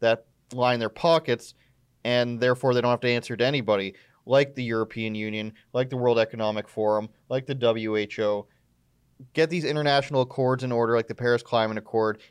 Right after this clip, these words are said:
It makes China money, it makes India money, uh, but it doesn't make anybody else any money. And they don't care about that because they're sitting atop some sort of ivory tower that doesn't have a flag upon it,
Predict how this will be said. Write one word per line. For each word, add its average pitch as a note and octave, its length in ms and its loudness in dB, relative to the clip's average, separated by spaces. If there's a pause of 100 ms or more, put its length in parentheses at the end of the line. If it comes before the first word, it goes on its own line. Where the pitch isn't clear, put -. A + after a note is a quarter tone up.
It A2+ 60 -12
makes A#2+ 220 -4
China B2 360 0
money, B2 320 0
it A#2 100 -8
makes A2+ 300 -8 (200)
India B2 400 -2
money, A2+ 380 -2 (200)
uh, G#2+ 280 4
but A2+ 160 0
it A2 100 -4
doesn't B2+ 220 0
make B2 180 -2
anybody A#2 400 0
else A#2+ 240 2
any A#2 140 -4
money. A2+ 340 -4 (340)
And A2 280 -2
they B2+ 80 2
don't D#3+ 160 0
care A3+ 160 4
about D3+ 200 0
that A2 200 2
because A#2 500 0 (340)
they're C3 120 -2
sitting D#3+ 340 0
atop C3+ 400 0
some B2+ 180 -4
sort B2+ 200 -2
of A#2 80 0
ivory A#2 400 2
tower C#3 480 4 (160)
that B2+ 140 -4
doesn't C3 280 2
have A#2+ 380 -2
a G2+ 80 -4
flag C3 420 2
upon G#2 300 -4
it, G2 180 -8